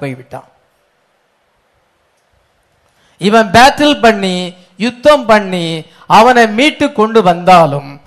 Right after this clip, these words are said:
அவன் மறுபடியுமாக போய்விட்டான். அவன் வார்த்தைக்காக தான் stand பண்றான். ஆனாலும் அந்த சோதம் குமாராக்குல இருந்து அவன் வெளியே வர மனசில்லை.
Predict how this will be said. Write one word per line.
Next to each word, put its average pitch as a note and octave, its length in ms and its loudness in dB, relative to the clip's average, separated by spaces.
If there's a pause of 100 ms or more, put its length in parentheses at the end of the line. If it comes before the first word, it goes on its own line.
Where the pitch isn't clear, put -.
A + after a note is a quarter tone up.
(180)
அவன் G3 240 0
மறுபடியுமாக C4 1000 2
போய்விட்டான். D#3 840 -2
அவன் E3 260 -4
வார்த்தைக்காக A#3+ 520 4
தான் C#4 280 0
stand C#4+ 340 -2
பண்றான். A3 460 0 (300)
ஆனாலும் B3 840 2
அந்த C#4 320 2
சோதம் C#4 540 0
குமாராக்குல C4 640 2
இருந்து A#3+ 240 2
அவன் G3+ 180 -2
வெளியே F#3 280 0
வர D#3+ 220 0
மனசில்லை. C3+ 720 -14